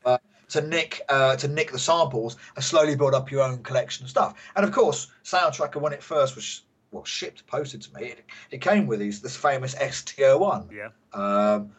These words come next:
Speaker 1: the original Soundtracker sample. No sound sources of my own. I would try and acquire as many sounds as I could from other, basically ripping sounds from other people's modules and using their own stuff. Uh,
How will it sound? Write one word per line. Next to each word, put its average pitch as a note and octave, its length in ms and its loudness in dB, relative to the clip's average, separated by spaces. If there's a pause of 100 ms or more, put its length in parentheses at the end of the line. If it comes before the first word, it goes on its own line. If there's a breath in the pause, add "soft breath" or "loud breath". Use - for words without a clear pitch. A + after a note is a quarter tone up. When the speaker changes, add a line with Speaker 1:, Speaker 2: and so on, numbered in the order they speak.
Speaker 1:
the A2 80 -4
original G#2+ 340 -6
Soundtracker C3 500 -8
sample. G#3 460 0 (640)
No D3+ 240 0
sound C#3 240 -6
sources A2+ 180 -16
of A2+ 60 -16
my A2+ 160 -8
own. A#2 240 -4 (440 soft breath)
I A#2+ 80 0
would A2+ 140 0
try C3 320 0
and A#2 80 0
acquire G#2+ 520 -2
as G2+ 120 -4
many G#2 200 -4
sounds G2+ 380 -6
as F#2+ 80 -12
I F2+ 60 -8
could G2 260 -8
from F#2 180 -12 (220)
other, G#2 320 0 (420 soft breath)
basically G#2 460 -2
ripping A2 500 -6 (380)
sounds F#2 560 -4
from G2 120 -6
other F#2 160 -2
people's - 340 -12
modules F#2 500 -8
and F2+ 160 -18
using F#2 180 -18
their F#2 200 -12
own F#2+ 120 -12
stuff. D3 380 0 (540 loud breath)
Uh, C3 680 6